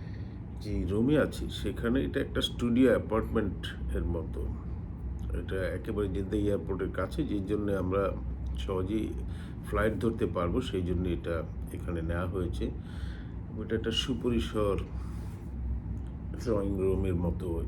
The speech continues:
যে আমি যেখানে বসে আছি, এখানে ফুল ড্রয়িং রুম, একেবারে ড্রয়িং রুমে যেরকম সোফা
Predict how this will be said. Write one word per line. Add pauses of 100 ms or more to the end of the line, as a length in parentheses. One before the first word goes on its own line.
যে
আমি
যেখানে
বসে
আছি,
এখানে (640)
ফুল
ড্রয়িং
রুম, (1160)
একেবারে (600)
ড্রয়িং
রুমে
যেরকম
সোফা